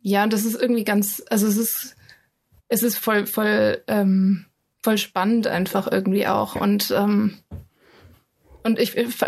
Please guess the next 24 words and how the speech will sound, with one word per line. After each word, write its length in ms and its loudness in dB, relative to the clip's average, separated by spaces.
fand's, 360 0
es 200 -6
war 60 2
eine 140 0
gute 260 -2
Mischung 300 0
aus 100 0
spannend 360 0
und 120 0
interessant 640 0
und, 400 0
ähm, 500 2
und 80 2
es 120 0
hat, 280 2
hat 280 -2
wohl 180 2
auf 180 -2
einer 460 2
wahren 220 2
Begebenheit, 600 0
ähm, 440 0
basiert 360 0
es, 200 -4